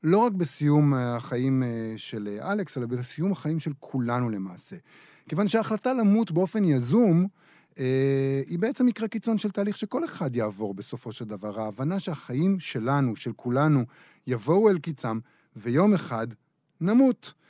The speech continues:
זה הספר השישי של אסף שור, סופר שאני מאוד אוהב כבר מספרו הראשון, עמרם, שבין השאר, וזה חשוב הפרטים הביוגרפיים שאני עומד להגיד,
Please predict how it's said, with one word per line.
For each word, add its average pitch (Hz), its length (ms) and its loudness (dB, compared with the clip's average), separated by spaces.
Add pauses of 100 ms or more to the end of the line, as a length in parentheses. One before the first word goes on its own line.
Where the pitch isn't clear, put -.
(180)
זה 160 120 -2
הספר 202 360 -2
השישי 156 320 -6
של 135 200 -8
אסף 120 220 -16
שור, 165 320 -12
סופר 147 300 -8
שאני 131 260 -2
מאוד 127 280 0
אוהב 120 180 -2
כבר 165 220 -6
מספרו 135 380 -6
הראשון, 107 360 -6
עמרם, 131 340 -4
שבין 127 1300 -6
השאר, 214 640 -2
וזה 113 360 -8
חשוב 226 320 -4
הפרטים 113 340 -6
הביוגרפיים 107 460 -8
שאני 110 200 -8
עומד 107 240 -6
להגיד, 120 320 -4